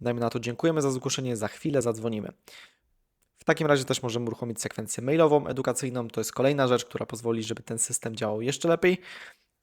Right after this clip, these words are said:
Pierwszy telefon do piętnastu minut, jeżeli jest brak odpowiedzi, czyli wyślij S M S z alternatywnym terminem rozmowy, a drugi telefon tego samego dnia wieczorem. Czyli na przykład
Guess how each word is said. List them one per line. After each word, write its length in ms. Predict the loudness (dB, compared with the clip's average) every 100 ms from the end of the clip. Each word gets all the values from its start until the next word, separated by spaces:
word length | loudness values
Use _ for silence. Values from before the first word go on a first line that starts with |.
| _ _ 8
Pierwszy 320 | 8 8 4
telefon 460 | 4 4 0 -10 -12 _
do 140 | 0 2
piętnastu 400 | 4 0 0 -2
minut, 340 | 0 0 -2 _ -8
jeżeli 180 | -2 0
jest 140 | 4
brak 220 | 6 6
odpowiedzi, 520 | 4 -2 0 0 -4 -8 -20 -20 -12
czyli 220 | -6 0
wyślij 340 | 0 0 0
S 160 | 0 2
M 100 | 0
S 100 | 0
z 60 | 0
alternatywnym 720 | -2 -2 -2 0 0 0 -6
terminem 340 | -6 -4 -2
rozmowy, 440 | 0 4 6 6 4 0 -20 -20 _
a 120 | 2
drugi 240 | 4 4 4
telefon 400 | 4 4 2 0
tego 240 | 2 2
samego 340 | 0 -2 -2 -4
dnia 160 | -4
wieczorem. 420 | -2 6 6 6 -2 -20 -20 _
Czyli 160 | -4 2
na 100 | 2
przykład 420 | 2 2 0